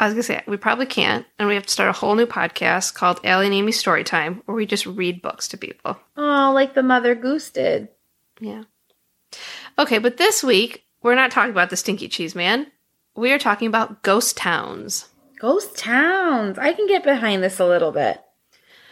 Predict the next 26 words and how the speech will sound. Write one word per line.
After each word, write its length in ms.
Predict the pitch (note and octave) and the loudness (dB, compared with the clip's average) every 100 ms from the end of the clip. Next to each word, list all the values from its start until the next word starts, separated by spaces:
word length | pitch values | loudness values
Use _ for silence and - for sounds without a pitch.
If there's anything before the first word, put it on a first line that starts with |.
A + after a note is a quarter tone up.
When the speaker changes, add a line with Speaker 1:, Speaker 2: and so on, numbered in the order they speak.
| - _ _ | -20 _ _
Speaker 1:
So 300 | - C4+ B3 | 0 2 4
I 240 | - A3+ | 4 2
wanted 360 | B3 C4+ D4+ C#4 | 2 0 0 2
this 220 | G#3+ A3 | 2 0
to 120 | - G#3 | -2 -4
be 640 | G#3+ G#3 G3+ F#3+ F#3+ - | -4 0 2 2 -2 -8
creepier 480 | - A3+ G#3+ G#3 G3 | -6 -4 -2 2 2
and 80 | F#3 | 2
spookier 580 | F#3+ - F#3 F3+ F#3 F3+ | -2 -2 -4 -2 0 0
than 140 | F3+ | 0
it 80 | F3 | 0
actually 400 | F3 F3 - F3+ | 0 -2 -4 -4
is, 480 | D3+ D3 - G3+ - - _ _ - | -4 -4 -6 -8 -12 -14 _ _ 0
but 280 | C4 - - | 2 2 -2
it's 180 | B3+ B3+ | -2 0
still 200 | - A3 | -2 0
very 220 | G3 F3+ - | 0 0 -2
interesting. 680 | E3 - - - - - - _ _ _ - | -10 -10 -6 -6 -6 -10 -14 _ _ _ -2
Speaker 2:
It's 200 | A3+ A3+ | 0 2
only 260 | G#3 G3+ G3 | 2 4 2
medium 420 | F#3+ F#3 F3+ F#3+ | 2 0 0 -2
spooky. 580 | F#3+ - G3 A3 G3+ - _ _ _ _ _ _ _ | -4 -2 -2 -2 -4 -6 _ _ _ _ _ _ _
Speaker 1:
Just 240 | A3+ - | -8 -6
medium. 420 | F#3 D3+ - - - | -6 -10 -10 -10 -4
I 100 | G#3 | 2
mean, 280 | A3+ G#3+ | 2 2